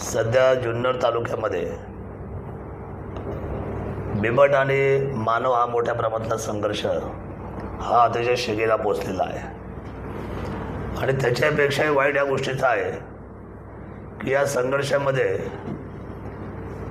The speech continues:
वन खात्याने अतिशय मोठा हलगर्जीपणा मागच्या चार वर्षात, पाच वर्षात मी पाहिलेला आहे. कुठल्या पद्धतीच्या गाव बैठका नाही,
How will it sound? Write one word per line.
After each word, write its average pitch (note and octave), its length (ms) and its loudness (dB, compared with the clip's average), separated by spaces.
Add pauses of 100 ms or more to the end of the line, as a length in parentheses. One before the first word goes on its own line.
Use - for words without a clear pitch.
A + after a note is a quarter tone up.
(160)
वन C#3 340 4
खात्याने C#3+ 500 2 (960)
अतिशय C#3+ 340 2
मोठा C3+ 240 4
हलगर्जीपणा A#2+ 680 2 (1080)
मागच्या A#2 360 2
चार A#2+ 260 2
वर्षात, A#2 320 2
पाच A#2 280 2
वर्षात A2 240 2
मी G#2+ 120 0
पाहिलेला F2+ 420 0
आहे. - 200 -6 (1900)
कुठल्या C3 320 6
पद्धतीच्या C#3 640 4
गाव C3 240 6
बैठका B2+ 400 2
नाही, A2+ 300 2